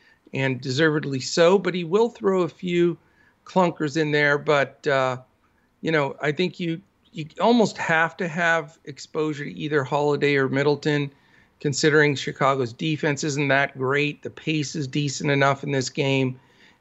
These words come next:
And, uh, you know, they both have the chance to smash. I doubt I'll go both just 'cause of the price,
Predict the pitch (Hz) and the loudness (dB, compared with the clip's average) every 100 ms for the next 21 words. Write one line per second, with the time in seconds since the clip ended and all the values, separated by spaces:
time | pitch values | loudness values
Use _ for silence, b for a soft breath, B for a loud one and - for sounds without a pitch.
0 | - 131 135 131 123 127 131 127 123 127 | -6 2 4 4 0 2 2 4 0 -4
1 | _ _ _ _ _ - 143 120 113 - | _ _ _ _ _ -6 -2 -2 -4 0
2 | 147 131 151 143 156 135 131 - 139 127 | 0 2 2 2 0 -2 -6 -8 -6 -6
3 | 127 123 - - 143 143 139 - - 139 | -8 -10 -8 -2 0 2 -2 -6 -8 -8
4 | 131 151 156 170 143 143 123 147 151 151 | 0 2 2 2 0 -4 -2 0 0 -2
5 | - _ - 143 - 143 123 127 - 151 | -12 _ -12 -10 -8 -8 -8 -10 0 2
6 | 151 151 - | 4 2 -6